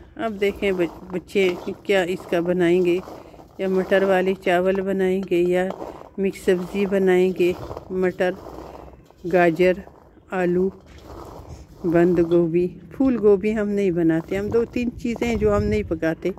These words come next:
एक हम लोग माश की दाल नहीं बनाते,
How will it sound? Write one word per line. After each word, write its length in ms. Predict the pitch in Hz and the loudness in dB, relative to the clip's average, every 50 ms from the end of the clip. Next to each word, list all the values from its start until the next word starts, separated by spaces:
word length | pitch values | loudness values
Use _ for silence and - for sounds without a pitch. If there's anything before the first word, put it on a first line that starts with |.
| - - - - - - - - - | -12 -20 -20 -20 -20 -20 -20 -4 -2
एक 160 | 220 220 - 226 | -2 -2 0 0
हम 160 | 220 220 220 | 0 2 4
लोग 200 | 214 208 202 208 202 | 4 2 2 2 0
माश 280 | 196 196 208 220 - - | 0 2 0 0 -2 -2
की 140 | - 269 247 | -2 -2 2
दाल 200 | 202 208 214 220 226 | 4 4 4 4 2
नहीं 180 | 226 226 226 190 | -2 -2 -2 -2
बनाते, 480 | 214 214 208 196 196 196 - 196 202 | -2 -2 -2 -2 -4 -4 -6 -8 -8